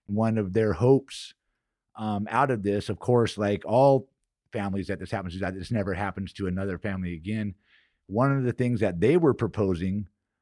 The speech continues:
was a crisis response team,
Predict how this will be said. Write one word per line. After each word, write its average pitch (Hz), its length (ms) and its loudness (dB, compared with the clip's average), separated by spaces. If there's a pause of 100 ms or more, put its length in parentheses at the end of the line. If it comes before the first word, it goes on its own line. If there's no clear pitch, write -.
(200)
was 101 640 2
a 101 460 0
crisis 113 500 -4
response 107 460 -6
team, 95 460 -4